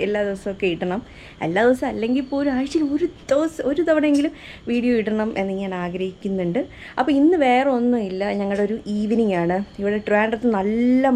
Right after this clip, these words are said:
മഴയാണ്. ഇന്ന് ഒന്ന് just ഒന്നൊരു ശമനം കിട്ടിയിട്ടുണ്ട്. അപ്പം ഞങ്ങൾ ഇന്ന് സിറ്റിയിൽ പോയി ചിക്കനൊക്കെ മേടിച്ചുകൊണ്ട് വന്ന്, അപ്പം ഞങ്ങൾ വിചാരിച്ചു ഇന്ന് വീട്ടിൽ നമുക്ക്, ആ, എന്താ പറയുക, ടെറസിൽ, എന്താ പറയണത്,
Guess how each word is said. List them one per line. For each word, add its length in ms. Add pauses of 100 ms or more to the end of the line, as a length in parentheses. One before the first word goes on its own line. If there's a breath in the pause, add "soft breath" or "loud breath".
മഴയാണ്. 480 (540 loud breath)
ഇന്ന് 480 (440)
ഒന്ന് 220 (420)
just 340
ഒന്നൊരു 340 (180)
ശമനം 340 (120)
കിട്ടിയിട്ടുണ്ട്. 420 (180)
അപ്പം 240
ഞങ്ങൾ 240
ഇന്ന് 440
സിറ്റിയിൽ 320 (120)
പോയി 280 (460 loud breath)
ചിക്കനൊക്കെ 420
മേടിച്ചുകൊണ്ട് 480
വന്ന്, 260 (100)
അപ്പം 140
ഞങ്ങൾ 160
വിചാരിച്ചു 280
ഇന്ന് 260 (200)
വീട്ടിൽ 420
നമുക്ക്, 360 (460 loud breath)
ആ, 140
എന്താ 260
പറയുക, 280
ടെറസിൽ, 380
എന്താ 400
പറയണത്, 400